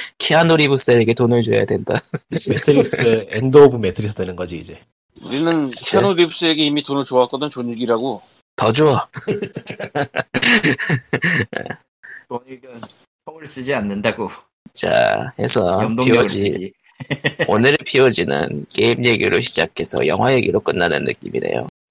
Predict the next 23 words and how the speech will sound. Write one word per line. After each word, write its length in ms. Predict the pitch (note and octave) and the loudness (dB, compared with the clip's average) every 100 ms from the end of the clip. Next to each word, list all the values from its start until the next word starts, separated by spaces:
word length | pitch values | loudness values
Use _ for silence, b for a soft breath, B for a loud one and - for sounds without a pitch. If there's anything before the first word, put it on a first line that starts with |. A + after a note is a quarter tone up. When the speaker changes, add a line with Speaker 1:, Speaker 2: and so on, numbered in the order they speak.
| - | -10
Speaker 4:
영화 180 | G2+ B2 | -8 -6
얘기로 220 | A2+ B2+ | -8 -10
끝나도 320 | B2+ C3+ C#3+ | -10 -10 -10
딱히 280 | - - D4+ | -12 -14 -10
뭐 120 | B2 G#2+ G2+ | -10 -10 -10
이상하지 420 | F#2 A#2 A#2 B2 | -6 -2 -2 -4
않을까? 500 | C3 F#2 - B2 - _ | -6 -8 -10 -10 -12 _
아, 140 | C3 C3+ | -6 -4
Speaker 2:
게임 180 | B2+ B2 | -2 0
Speaker 4:
중국이 220 | A2+ B2 | 0 0
Speaker 2:
얘기, 320 | A#2 F#2+ - - _ _ | 0 -2 -6 -12 _ _
게임 160 | C#3 D3 | -4 -2
얘기 120 | G2 | -2
할 80 | A2+ | -4
게 80 | G3 | -6
없어. 260 | - - G2+ - _ - - - | -10 -12 -12 -14 _ -20 -14 -12
Speaker 4:
<clears throat> 480 | - D3 - - | -10 -10 -12 -16
오늘, 260 | A2+ C3+ F3+ | -8 -4 -2
오늘 320 | C#3+ C#3 D#3+ | -2 -2 -2
나온 220 | D3+ B2 | -2 -2
소식 320 | A#2+ C3+ - - | -4 -8 -10 -10
중에 240 | A#2 G#2+ | -8 -8
중국이 680 | - C3+ C#3 C#3 C3 A#2 | -8 -12 -12 -8 -8 -8